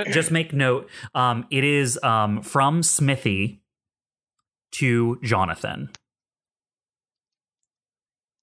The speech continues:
Speaker 2: Okay.
Speaker 1: They have titles
Speaker 2: I'm adding
Speaker 1: and
Speaker 2: to my list
Speaker 1: stuff, but I
Speaker 2: ahead.
Speaker 1: didn't think of their titles. Um, but you can imagine they have some sort of corporate title in Corsac that denotes their position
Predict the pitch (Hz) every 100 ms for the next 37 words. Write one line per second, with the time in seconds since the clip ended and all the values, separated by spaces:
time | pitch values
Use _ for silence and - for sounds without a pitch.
0 | _ 120 117 139 190 180 160 143 143 151
1 | 135 131 131 117 123 120 127 120 - 107
2 | 110 113 - 110 113 117 117 - - -
3 | - 127 101 95 95 139 127 143 127 117
4 | 110 110 104 101 107 101 101 98 - 110
5 | 104 117 101 - - 107 110 101 107 98
6 | 92 104 98 95 - 92 87 104 85 -
7 | - - - - 117 98 101 92 82 -
8 | 87 - 92 87 - 87 87 101